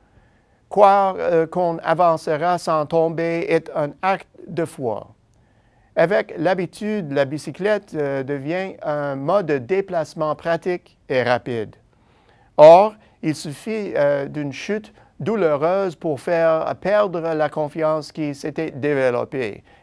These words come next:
et parfois des années pour la regagner. Mais une fois de retour, les aptitudes refont surface. On est de nouveau en selle, euh, en selle prêt à continuer son parcours.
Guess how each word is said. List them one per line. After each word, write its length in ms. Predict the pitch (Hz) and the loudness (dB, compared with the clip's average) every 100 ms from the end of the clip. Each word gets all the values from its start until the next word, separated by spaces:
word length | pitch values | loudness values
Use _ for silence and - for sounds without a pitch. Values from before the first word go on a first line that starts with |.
| - | -12
et 80 | 127 | -2
parfois 480 | 139 127 151 160 156 | -2 -2 4 4 4
des 200 | 143 139 | 0 -2
années 380 | 139 147 143 | -2 -2 -2
pour 400 | 143 147 143 - - | -4 -4 -4 -4 -8
la 400 | 131 135 127 131 139 127 120 | -2 2 2 0 -4 -4 -2
regagner. 800 | 131 127 117 113 113 113 - - _ _ _ _ _ _ - | -2 -2 -2 -4 -8 -8 -10 -16 _ _ _ _ _ _ -8
Mais 280 | 143 143 - | -2 -2 -2
une 160 | 196 214 | -2 -2
fois 220 | 214 196 | 0 0
de 80 | 175 | 0
retour, 640 | 147 151 190 190 185 180 | -2 -4 -2 0 -2 -4
les 260 | 143 135 143 | -6 -2 0
aptitudes 600 | 151 156 135 - 170 151 | 0 -2 -12 -6 -6 -4
refont 460 | 135 147 143 156 | -4 -4 -4 -6
surface. 760 | 135 117 101 110 101 - - - _ _ _ _ - | -8 -12 -10 -8 -8 -12 -20 -20 _ _ _ _ -2
On 160 | 147 | 0
est 180 | 147 131 | 0 -4
de 160 | 131 139 | -6 -6
nouveau 480 | 135 131 170 175 160 | -6 -4 -2 -4 -6
en 220 | 131 131 | -10 -10
selle, 640 | - - 151 156 156 147 _ _ _ - | -10 -4 -2 -2 -6 -10 _ _ _ -8
euh, 360 | 131 127 120 131 - | -4 -4 -4 -8 -8
en 180 | 131 127 | -8 -6
selle 380 | 170 160 156 | 0 0 0
prêt 360 | - - 170 175 | -8 -4 -2 0
à 100 | 151 | -2
continuer 720 | 139 151 139 151 139 143 143 135 | -4 -8 -8 -10 -6 -2 -2 -4
son 280 | - 123 113 | -8 -10 -8
parcours. 640 | 123 - - 127 - | -8 -8 -10 -10 -10